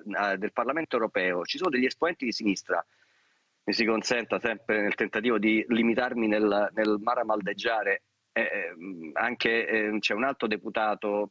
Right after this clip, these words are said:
iscritto all'articolo uno che è intervenuto in quell'aula dicendo delle cose allucinanti, ed è l'onorevole Marc Tarabella, che pur essendo belga, eh, se non sbaglio, è iscritto articolo uno.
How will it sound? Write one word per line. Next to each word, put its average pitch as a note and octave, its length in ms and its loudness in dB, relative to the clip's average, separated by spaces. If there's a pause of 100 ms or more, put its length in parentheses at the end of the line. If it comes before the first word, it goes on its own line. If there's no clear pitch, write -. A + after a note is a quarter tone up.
iscritto A2 460 -4
all'articolo G#2 680 2
uno A2 560 2
che G2+ 160 -2
è G2+ 60 4
intervenuto G2 1000 0
in F2+ 140 -12
quell'aula G2+ 560 2
dicendo F#2 380 0
delle E2+ 160 0
cose F2+ 500 0
allucinanti, G#2+ 1120 0 (520)
ed A#2+ 180 2
è A#2 200 0 (260)
l'onorevole G#2 500 -2
Marc G#2 380 -2
Tarabella, F#2+ 680 0 (400)
che E2+ 140 -12
pur A2+ 200 -2
essendo A2 360 0
belga, G2 640 -2
eh, - 160 -12
se - 140 -8
non F2+ 100 -6
sbaglio, F#2+ 360 0
è - 20 2
iscritto - 340 -2
articolo F#2 400 2
uno. E2+ 320 2